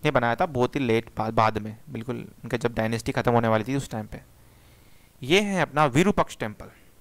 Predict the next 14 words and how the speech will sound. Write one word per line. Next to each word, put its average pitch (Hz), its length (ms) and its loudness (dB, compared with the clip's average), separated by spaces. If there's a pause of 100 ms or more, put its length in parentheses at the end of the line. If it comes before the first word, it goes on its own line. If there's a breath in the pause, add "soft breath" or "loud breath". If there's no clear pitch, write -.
(180)
जो 139 140 4
भी 220 180 -2 (140)
हम्पी 123 260 -4
में 117 120 -6
है। 110 160 -12 (720 soft breath)
आप 220 160 6
कंफ्यूज 165 380 -2
मत 156 180 2
होना, 131 180 0
एक 170 280 -2
जो 185 120 0
विरूपक्ष 156 480 -2
टेम्पल 120 320 -6
है, 165 160 -8